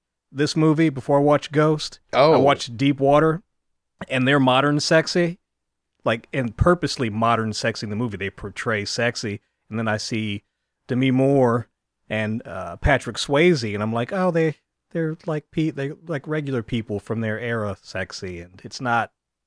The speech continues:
Speaker 1: the same at all.
Speaker 2: No, it really isn't. It does not
Speaker 1: <laughs>
Speaker 2: translate,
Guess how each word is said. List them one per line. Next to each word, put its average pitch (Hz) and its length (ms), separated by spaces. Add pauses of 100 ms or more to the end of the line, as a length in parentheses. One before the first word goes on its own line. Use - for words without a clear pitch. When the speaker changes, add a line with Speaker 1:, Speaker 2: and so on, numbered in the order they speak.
(120)
Speaker 1:
the 107 100
same 110 400
at 92 80
all. 95 320
Speaker 2:
No, 123 440
it 107 120
really 104 480
isn't. 98 500
It 120 120
does 110 200
not 117 280
Speaker 1:
<laughs> - 20
Speaker 2:
translate, 101 640